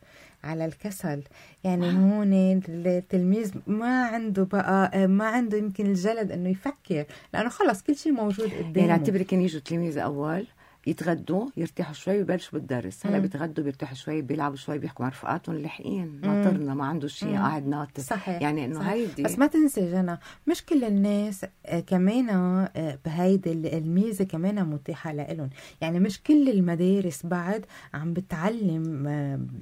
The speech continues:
Speaker 1: يعني بهيدا ال-، بهيدي التكنولوجيا المتقدمة.
Speaker 2: مش عم تعلم، بس هن بالبيت عندهم أكيد عم ي-،
Speaker 1: هن
Speaker 2: عم يعملوا.
Speaker 1: عندهم أكيد، بس كمان بنرجع بقول هون متل عم نعمل copy paste، يعني عم ننقل متل ما هن،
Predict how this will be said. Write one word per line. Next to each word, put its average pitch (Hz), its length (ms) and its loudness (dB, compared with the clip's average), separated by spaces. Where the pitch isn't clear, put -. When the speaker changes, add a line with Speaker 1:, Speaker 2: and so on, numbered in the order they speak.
Speaker 1:
يعني 135 280 -4
بهيدا 151 480 2
ال-، 139 880 -2
بهيدي 147 320 -2
التكنولوجيا 151 840 -4
المتقدمة. 147 800 -2
Speaker 2:
مش 220 200 -6
عم 175 120 -2
تعلم، 156 520 -2
بس 139 220 -8
هن 170 120 -2
بالبيت 147 420 -4
عندهم 143 400 -6
أكيد - 280 -8
عم 147 200 -4
ي-، 147 160 -6
Speaker 1:
هن 160 260 -2
Speaker 2:
عم 220 180 0
يعملوا. 220 380 4
Speaker 1:
عندهم 208 380 2
أكيد، 190 760 -2
بس 202 440 0
كمان 214 720 -2
بنرجع 196 520 -2
بقول 180 400 -2
هون 208 240 0
متل 196 240 -4
عم 180 200 2
نعمل 214 320 0
copy 214 160 -8
paste، 269 540 -2
يعني 160 200 -4
عم 170 280 -2
ننقل 196 400 0
متل 214 320 -2
ما 202 200 0
هن، 226 320 -8